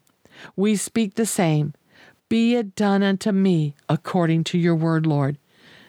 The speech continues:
This is your scarlet cord. This is the covenant you have with God. His covenant sealed by his blood is his word that he has commanded to all generations. And again, he has sealed it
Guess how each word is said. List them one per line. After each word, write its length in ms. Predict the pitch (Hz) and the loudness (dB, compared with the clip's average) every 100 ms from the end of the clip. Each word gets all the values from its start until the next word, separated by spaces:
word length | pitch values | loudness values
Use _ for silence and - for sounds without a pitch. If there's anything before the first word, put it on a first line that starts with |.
| _ | _
This 420 | 175 208 226 - | 0 0 -2 -2
is 300 | 208 208 180 | 0 0 -2
your 240 | 185 196 190 | -2 0 -2
scarlet 560 | - 190 185 185 180 | -4 -2 0 2 0
cord. 460 | - 190 180 165 156 _ _ - - - | -2 -2 0 -2 -8 _ _ -20 -20 -4
This 220 | 226 202 | -4 -2
is 160 | 262 214 | -2 -2
the 80 | |
covenant 500 | - - 226 190 170 - | -6 -4 -2 0 -2 0
you 140 | 190 | 0
have 300 | 165 175 175 | 0 -2 0
with 180 | 180 - | -2 0
God. 380 | 175 160 160 - _ _ - - - - | 0 0 -4 -10 _ _ -20 -20 -20 -4
His 280 | 247 226 | -2 -2
covenant 520 | - 208 226 226 233 185 | -4 -2 0 0 -2 -6
sealed 400 | - 220 220 196 | -2 0 2 0
by 160 | 208 | 0
his 200 | 202 202 | 0 0
blood 420 | 175 190 160 151 - - - - | -2 0 0 -2 -6 -18 -18 -4
is 200 | 214 180 | -2 0
his 200 | 190 160 | -2 -2
word 400 | 190 185 165 156 | 0 0 -2 -2
that 160 | 160 | -4
he 200 | 147 202 | 0 0
has 140 | 190 - | 0 0
commanded 680 | - 190 180 185 190 190 | -2 0 2 2 2 0
to 160 | - 180 - | -2 -6 -2
all 200 | 180 180 | -2 0
generations. 880 | 185 185 185 170 151 151 170 - - _ _ - - - | 0 0 2 0 -2 -4 -4 -8 -18 _ _ -20 -20 -8
And 160 | - 196 | -2 0
again, 480 | 185 156 190 165 160 | 0 0 0 0 -4
he 200 | 208 196 | -2 0
has 160 | 180 | 0
sealed 420 | - - 233 226 220 | -2 -4 0 0 0
it 180 | 226 | -4